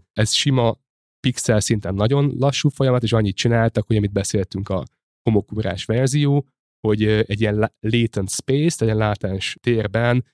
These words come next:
igazából sokkal kisebb dimenzióban próbálják ezeket visszaállítani, tehát nem,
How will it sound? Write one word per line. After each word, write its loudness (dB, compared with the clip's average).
igazából 2
sokkal -2
kisebb -2
dimenzióban 0
próbálják -2
ezeket -6
visszaállítani, -2
tehát 0
nem, -4